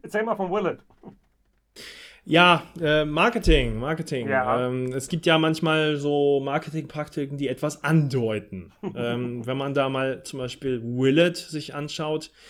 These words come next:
Speaker 2: den, äh, Willet Pot Still Bourbon, ich glaube, so nennt er sich
Speaker 1: Ja.
Speaker 2: auch. Und, äh, die Flasche ist ja auch so eine Pot Still Form, ne? Ähm, aber das Ganze wird in einer Column Still hergestellt. Also nur,
Speaker 1: In
Speaker 2: weil
Speaker 1: der
Speaker 2: das so
Speaker 1: ersten
Speaker 2: aussieht.
Speaker 1: Durchbra-, der Brand, der erste Brand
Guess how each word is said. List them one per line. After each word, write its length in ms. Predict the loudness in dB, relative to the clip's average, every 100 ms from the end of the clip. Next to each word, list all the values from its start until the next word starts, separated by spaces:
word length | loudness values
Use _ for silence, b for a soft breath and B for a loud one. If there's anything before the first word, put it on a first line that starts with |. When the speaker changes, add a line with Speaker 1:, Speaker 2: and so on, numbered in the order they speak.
| B B B
Speaker 2:
den, 280 | 0 0 0
äh, 200 | -2 2
Willet 420 | 4 4 2 -4 -16
Pot 300 | -8 -4 -4
Still 600 | -6 -4 -2 2 2 2
Bourbon, 440 | 2 4 4 2
ich 80 | 0
glaube, 240 | 0 2 0
so 120 | -2
nennt 420 | -2 0 0 -2
er 200 | -10 -10
sich 200 | -10 -8
Speaker 1:
Ja. 380 | -6 -4 -6 -10
Speaker 2:
auch. 800 | -12 -12 -8 -8 -10 -18 -20 -12
Und, 260 | -8 -6 -6
äh, 60 |
die 120 | -6 -4
Flasche 420 | 0 0 2 2
ist 280 | 2 -2 -6
ja 120 | -2
auch 260 | -2 -4
so 80 | -8
eine 180 | -8 -8
Pot 220 | -10 -14
Still 280 | -14 -12 -12
Form, 480 | -12 -14 -10 -8 -8
ne? 220 | -8 -10 -12 B B B B B
Ähm, 300 | -2 -2 -8 -2
aber 200 | 4 4
das 200 | 4 0
Ganze 360 | -4 -2 -4 -4
wird 180 | -6 -6
in 100 | -8
einer 320 | -6 -6 -6
Column 360 | -4 -4 -2 -8
Still 240 | -12 -12
hergestellt. 540 | -12 -14 -14 -14 -14 -10
Also 200 | -6 -4
nur, 340 | -2 2 2
Speaker 1:
In 80 | 4
Speaker 2:
weil 120 | 2
Speaker 1:
der 80 | 6
Speaker 2:
das 80 | 6
so 60 |
Speaker 1:
ersten 120 | 6 4
Speaker 2:
aussieht. 600 | 0 0 0 -2 -2 -12
Speaker 1:
Durchbra-, 280 | -6 -6 -2
der 160 | -2
Brand, 460 | -2 0 0 0 -8
der 60 | -6
erste 320 | -4 -4 -6
Brand 480 | -4 -2 -2 -4 -10